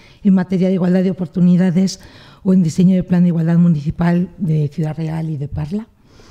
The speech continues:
También cuenta con una amplia experiencia en el campo de la docencia, del que quiero destacar el curso de integración de la perspectiva de género en la gestión pública que impartió en dos mil doce por su vinculación con el tema que nos ocupa. Y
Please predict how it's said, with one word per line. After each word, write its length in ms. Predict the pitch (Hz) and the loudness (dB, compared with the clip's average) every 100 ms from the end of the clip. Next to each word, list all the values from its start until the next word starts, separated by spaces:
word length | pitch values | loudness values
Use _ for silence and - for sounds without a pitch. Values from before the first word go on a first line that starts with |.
| - - _ _ | -20 -20 _ _
También 280 | 202 214 202 | 0 2 4
cuenta 240 | 208 226 | 2 2
con 100 | 226 | 0
una 160 | 214 208 | 2 2
amplia 220 | 190 202 | 2 -2
experiencia 420 | 190 190 190 185 | -2 0 2 2
en 60 | 185 | 0
el 100 | 175 | 0
campo 240 | 185 185 | 0 2
de 140 | 185 180 | 2 0
la 100 | 180 | 0
docencia, 500 | 170 214 220 254 240 | 0 0 0 0 -2
del 140 | 202 | -2
que 140 | 196 | -4
quiero 180 | - 196 | -4 -2
destacar 540 | 185 185 202 208 190 - - - - - | -2 -4 -4 -2 -4 -6 -18 -20 -20 -4
el 140 | 175 | -4
curso 320 | 175 175 196 | -2 -4 0
de 80 | 180 | 2
integración 540 | 190 190 180 170 170 | 0 0 -2 0 0
de 80 | 185 | 2
la 120 | 180 | 0
perspectiva 440 | 175 156 - - 170 | -2 -8 -8 -4 -2
de 40 | |
género 340 | 165 180 175 160 | 0 0 2 0
en 60 | |
la 100 | 151 | -2
gestión 340 | 147 156 175 160 | -4 -6 -6 -6
pública 500 | 180 175 160 156 143 - _ - - | -4 -6 -8 -10 -12 -16 _ -20 -14
que 80 | - | -4
impartió 640 | 165 156 139 160 156 165 | -2 -2 -4 -2 0 2
en 200 | 165 165 | 4 4
dos 200 | 170 170 | 2 0
mil 120 | 170 151 | 0 0
doce 360 | 175 - 190 - _ - _ | -2 -2 -6 -6 _ -20 _
por 140 | 180 | -6
su 100 | - | -2
vinculación 600 | 165 156 160 151 170 165 | -2 -2 -4 -6 -4 -4
con 180 | 165 156 | -2 0
el 140 | 147 | 0
tema 240 | 135 156 147 | 2 2 2
que 100 | 160 | 0
nos 160 | 147 | 0
ocupa. 400 | 156 - - 240 254 _ _ - - _ - _ - | -2 -6 -6 -6 -10 _ _ -20 -20 _ -20 _ -8
Y 360 | - 190 175 | 0 2 2